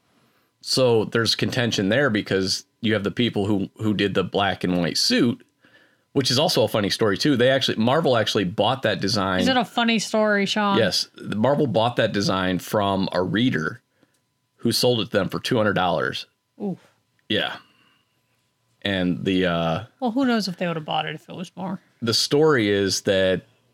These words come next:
Speaker 1: artists were tired of drawing all the webbing on Spider-Man. They were, like, getting lazy, supposedly. I don't know if that's true or not. So they want, they wanted this black suit design. They were like, "Yeah, let, that's way easier to draw, right?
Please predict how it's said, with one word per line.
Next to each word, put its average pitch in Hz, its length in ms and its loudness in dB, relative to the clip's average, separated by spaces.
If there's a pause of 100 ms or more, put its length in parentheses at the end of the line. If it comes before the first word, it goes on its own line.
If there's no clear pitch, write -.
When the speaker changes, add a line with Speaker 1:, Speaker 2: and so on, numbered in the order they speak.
(440)
Speaker 1:
artists 113 400 2
were 98 80 0
tired 107 420 0
of 92 100 -4
drawing 98 360 0
all 95 140 0
the 90 80 -2
webbing 95 400 0
on 82 260 -2
Spider-Man. 76 640 -2
They 78 80 -4
were, 85 80 -4
like, 82 200 -4
getting 80 180 -2
lazy, 87 300 -2
supposedly. 80 600 -2
I 82 40 0
don't 85 100 0
know 87 80 -2
if 76 80 -6
that's 85 180 -4
true - 220 -4
or 90 60 -4
not. 80 260 -4
So - 140 -2
they 87 120 0
want, - 380 -6
they 82 120 -2
wanted 85 320 -2
this 80 120 -2
black 90 400 -4
suit 95 300 -2
design. 85 600 -4
They 95 80 -2
were 87 120 0
like, 76 160 -4
"Yeah, 101 260 0
let, - 200 -6
that's - 220 -4
way 113 140 0
easier 76 340 -4
to 78 80 -4
draw, 82 280 -2
right? 90 360 -2